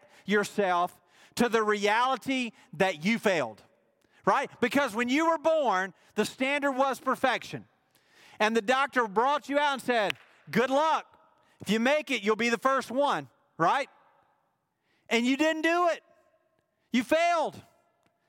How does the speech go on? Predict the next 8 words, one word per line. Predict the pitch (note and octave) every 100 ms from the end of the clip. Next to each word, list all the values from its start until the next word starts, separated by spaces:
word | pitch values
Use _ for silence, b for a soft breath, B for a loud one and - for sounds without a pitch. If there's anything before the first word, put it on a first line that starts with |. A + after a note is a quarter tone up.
| _ -
You | A#3+ D#4
couldn't | D4 D#4+ D4
be | D#4 D4+
perfect. | D4 D#4+ E4+ E4 B3 _ _ _ b b b b
Well, | D4 D4+
you | C#4+
know, | D4 C#4
the, | A3+